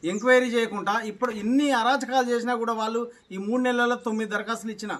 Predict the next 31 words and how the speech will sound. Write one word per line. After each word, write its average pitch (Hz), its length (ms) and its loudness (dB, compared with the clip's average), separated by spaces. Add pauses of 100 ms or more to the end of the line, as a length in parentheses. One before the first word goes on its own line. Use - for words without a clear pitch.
(320)
తొమ్మిది 233 320 0
సార్లు 226 260 0
హెరాస్మెంట్ 226 440 0
తనే 226 280 2
చేపించిండు, 214 580 -2 (380)
చేపించి 247 400 2
ఒక్క 208 260 -4
ఎఫ్ఐఆర్ 254 400 4
కూడా 233 160 -2
చేయలేదు. 202 280 -2
ఎస్పీ 175 220 -4
గారు 202 300 -6
చెప్పినందుకు 214 440 -6 (300)
మొక్కుబడిగా 220 460 0
ఒకే 220 260 0
ఒక్క, 190 200 -4
ఒక్క 196 140 -8
ఎఫ్ఐఆర్ 208 400 -2
చేపించిండు. 180 500 -6 (480)
చే-, 214 240 2
ఎస్పీ - 240 -4
గారు 254 420 6 (160)
చెప్పిన 262 340 0
తర్వాత 247 440 2
మళ్ళా 233 340 2
వైర్లు 233 360 0
కోసుకుపోయి 226 420 -2
డబ్బాలు 214 340 -8
పీకడం 214 320 -8
కూడా 220 120 -12
జరిగింది. 233 300 -20